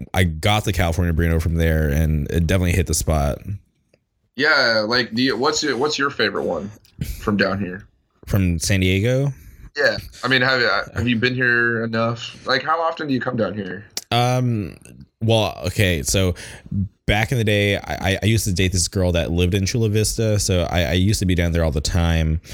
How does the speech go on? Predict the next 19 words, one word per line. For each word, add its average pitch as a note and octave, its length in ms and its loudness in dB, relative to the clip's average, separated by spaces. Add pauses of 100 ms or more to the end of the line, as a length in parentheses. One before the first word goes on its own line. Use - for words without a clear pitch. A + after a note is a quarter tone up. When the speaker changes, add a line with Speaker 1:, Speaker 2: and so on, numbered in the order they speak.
(380)
Speaker 1:
But, D#2 380 0
um, D2+ 420 0
more F2 200 2
recently, F#2 760 2
um, E2 520 0
I've D#2+ 380 0
probably D#3 220 0
been F#2 340 0
there, F2+ 480 0
like, - 220 -2
probably F#2+ 200 2
twice E2+ 520 0
in, G#2 100 0
like, F#2+ 220 0
the G#2 80 0
past, F#2+ 400 0
like, F#2+ 160 0
six - 260 0
months. G2+ 460 0